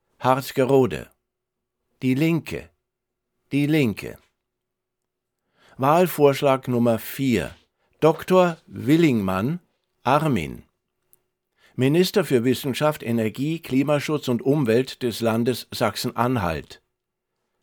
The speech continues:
Wernigerode, Sozialdemokratische Partei Deutschlands, S P D. Wahlvorschlag Nummer fünf, Schröder Max Henrik, Kreisinspektoranwärter,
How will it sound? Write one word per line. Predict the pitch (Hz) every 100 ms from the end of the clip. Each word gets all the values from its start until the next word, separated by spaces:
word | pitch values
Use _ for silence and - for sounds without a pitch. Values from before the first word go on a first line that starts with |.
| _
Wernigerode, | 113 117 123 127 127 147 117 76 - _ _ _ _ _ _ - -
Sozialdemokratische | - 135 165 175 165 143 131 117 127 131 160 151 135
Partei | 123 110 113 117 139
Deutschlands, | 147 143 - 92 71 64 - - _ _ _ _ - -
S | 127 -
P | - 131 123
D. | 131 78 - _ _ _ _ _ _ _ _ _ _ _ _ _ _ _ _
Wahlvorschlag | 135 156 170 156 143 131 139 127
Nummer | 123 127
fünf, | 113 - 147 95 - - _ _ _ _ _ _ -
Schröder | - 131 151 160 185 196 190 - _
Max | 120 120 135 - - -
Henrik, | - 135 160 143 82 - - _ _ _ _ _ _ _ -
Kreisinspektoranwärter, | 131 135 151 - - 113 117 - 120 - 110 104 101 90 78 67 - 57